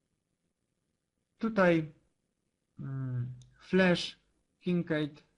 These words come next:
Reading Ease jest na czerwono, to znaczy, że, że ten wskaźnik, wskaźnik akurat jest dosyć słaby. E,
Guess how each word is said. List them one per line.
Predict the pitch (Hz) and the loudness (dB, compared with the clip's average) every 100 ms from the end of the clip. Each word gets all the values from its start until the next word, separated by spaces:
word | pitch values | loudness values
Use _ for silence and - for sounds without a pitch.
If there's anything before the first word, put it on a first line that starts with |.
| _ _ _ _ _ _ - | _ _ _ _ _ _ -10
Reading | 151 156 151 156 151 | -4 -2 -2 -4 -4
Ease | 170 156 135 - 160 | -4 -4 -4 -12 -12
jest | 170 156 147 - - - | -6 -6 -6 -10 -20 -12
na | 151 147 | -8 -4
czerwono, | 156 147 147 175 165 | -4 -2 0 2 2
to | 143 147 | 0 -2
znaczy, | 147 147 143 147 | -2 -4 -2 -4
że, | 135 139 151 147 | -4 -6 -8 -10
że | 143 | -10
ten | 143 147 _ - 143 | -8 -10 _ -12 -12
wskaźnik, | 131 - 156 147 127 147 143 135 - _ _ _ _ _ | -12 -4 0 0 -2 -6 -6 -8 -14 _ _ _ _ _
wskaźnik | - - 151 139 143 131 | -14 -4 -4 -4 -6 -8
akurat | 143 156 147 135 | -8 -4 -4 -4
jest | 143 135 | -6 -6
dosyć | 139 - - - - 175 | -8 -10 -14 -14 -14 -14
słaby. | 143 - 226 254 156 156 202 269 - _ _ _ _ _ _ - | -14 -6 0 2 4 2 2 -2 -12 _ _ _ _ _ _ -16
E, | 151 139 135 135 | -14 -12 -12 -14